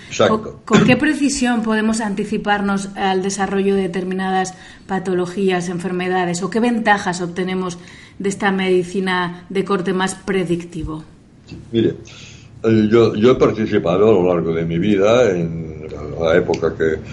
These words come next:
Speaker 1: me dedicaba más al laboratorio convencional, lo que se llamaba chequeos, y se llaman, y se hacen, y est-, está muy bien hacerlos, chequeos de medicina preventiva,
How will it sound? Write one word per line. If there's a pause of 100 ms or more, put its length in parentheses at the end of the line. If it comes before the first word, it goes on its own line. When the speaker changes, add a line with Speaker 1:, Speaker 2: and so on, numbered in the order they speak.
(140)
Speaker 1:
me
dedicaba
más
al
laboratorio
convencional, (280)
lo
que
se
llamaba
chequeos,
y
se
llaman,
y
se
hacen,
y
est-,
está
muy
bien
hacerlos, (340)
chequeos
de
medicina
preventiva,